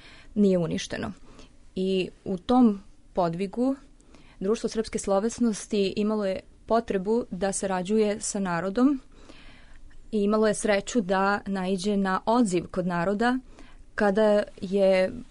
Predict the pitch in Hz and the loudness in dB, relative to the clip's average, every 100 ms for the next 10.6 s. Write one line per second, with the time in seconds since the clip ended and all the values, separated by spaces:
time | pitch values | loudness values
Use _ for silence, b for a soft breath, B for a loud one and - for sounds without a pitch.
0 | - - - 208 202 - - - - 240 | -20 -20 -4 -2 0 -2 -8 -4 0 2
1 | 175 175 190 185 175 165 190 202 220 208 | 2 2 2 2 -2 0 2 2 4 2
2 | 208 b - 208 196 220 175 - 185 175 | -2 b 0 0 2 0 -2 -2 -2 0
3 | 175 196 196 180 175 - 185 165 165 b | 0 0 0 -4 -4 -4 -2 -2 -4 b
4 | b b - - - - - - - - | b b -20 -20 -20 -20 -20 -20 -20 -10
5 | - 214 214 190 185 180 190 185 185 202 | -2 2 4 2 0 -2 -2 -2 0 2
6 | 202 190 - 190 180 185 185 196 214 196 | 2 -2 -2 0 2 2 0 -2 -4 -4
7 | - 196 190 185 196 202 185 b b b | -4 -2 -2 -2 0 0 -2 b b b
8 | - 208 208 180 175 156 151 190 208 226 | -6 2 2 2 -2 0 -2 0 0 0
9 | - - 190 165 175 170 214 233 b b | -4 -6 -6 0 0 2 2 2 b b
10 | b - 175 180 185 190 | b -6 -4 -2 -2 -4